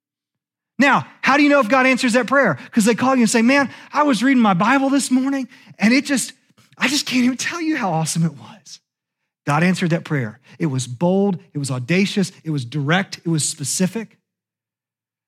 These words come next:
I think sometimes we dishonor God by the smallness of our requests because we're afraid to pray it because we don't want to importune God or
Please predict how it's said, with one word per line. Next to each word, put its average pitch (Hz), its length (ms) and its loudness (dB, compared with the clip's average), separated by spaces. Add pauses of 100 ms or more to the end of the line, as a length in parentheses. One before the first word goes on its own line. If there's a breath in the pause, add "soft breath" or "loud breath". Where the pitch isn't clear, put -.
(160)
I 226 140 2
think 277 200 0
sometimes 247 500 2
we 214 140 4
dishonor 247 760 2
God 214 440 2
by 196 160 2
the 190 120 2
smallness 226 840 0
of 180 160 -2
our 208 140 2
requests 196 560 -2 (220 loud breath)
because 247 280 0
we're 247 180 4
afraid 269 440 0
to 294 80 -4
pray 254 300 2
it 262 100 0
because 208 240 -2
we 233 80 2
don't 247 220 2
want 233 100 4
to 226 100 -2
importune 254 720 0
God 285 400 0 (200 loud breath)
or 254 340 4